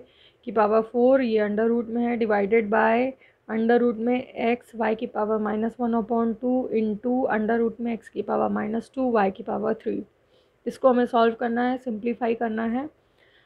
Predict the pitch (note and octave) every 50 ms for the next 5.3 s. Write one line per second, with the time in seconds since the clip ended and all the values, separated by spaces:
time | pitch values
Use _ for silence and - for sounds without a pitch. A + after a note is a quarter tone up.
0 | _ _ - A#3+ A#3 A#3 A#3+ A#3+ A#3 - B3 - - _ _ _ - A#3+ - A3+
1 | A3 B3+ B3+ B3+ B3 C4+ A#3+ B3 - B3 A#3 A#3 A#3 - - A3+ G#3 - - B3+
2 | B3 B3 A#3+ A3+ A3 A3+ A#3 A#3 B3+ A3 A#3 A#3 A3+ A#3 A#3+ B3 A#3+ A#3 - -
3 | - B3 - - A#3 A3+ A3 A3+ C4 D4 D4+ - - _ _ _ _ _ _ _
4 | _ _ _ _ _ _ _ _ _ _ _ _ _ _ _ _ _ _ - B3
5 | A3 G3+ G3+ G3+ G3